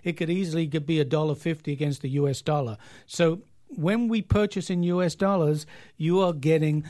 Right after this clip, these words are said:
the benefit because you're buying in Canadian dollars. We don't up the prices. If there's a diamond on the website that's been there for a year or eighteen months,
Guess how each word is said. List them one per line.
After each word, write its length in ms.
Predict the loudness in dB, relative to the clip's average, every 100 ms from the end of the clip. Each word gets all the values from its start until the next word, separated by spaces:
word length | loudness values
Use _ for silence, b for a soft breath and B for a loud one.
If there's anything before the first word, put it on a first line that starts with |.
| B
the 80 | -8
benefit 680 | -2 0 2 0 -2 -4 -4
because 380 | -8 -6 -6
you're 100 | -4
buying 400 | -4 -2 0 2
in 120 | 2 2
Canadian 520 | 2 2 4 2 2
dollars. 460 | 0 2 0 -2 -8 B B B B -6
We 160 | -2 0
don't 280 | 0 -2 -2
up 240 | -2 -2 -4
the 100 | -2
prices. 560 | 2 4 4 2 0
If 180 | -2 -6 -10
there's 160 | -4 -2
a 100 | -2
diamond 460 | 0 0 2 0 0
on 100 | 0
the 80 |
website 440 | 0 0 0 -2 -2
that's 100 | -6
been 240 | -6 -4
there 140 | -2 -4
for 160 | -4
a 60 | -4
year 280 | -2 -2 0
or 100 | -2
eighteen 380 | -4 -6 -6
months, 320 | -4 -4 -6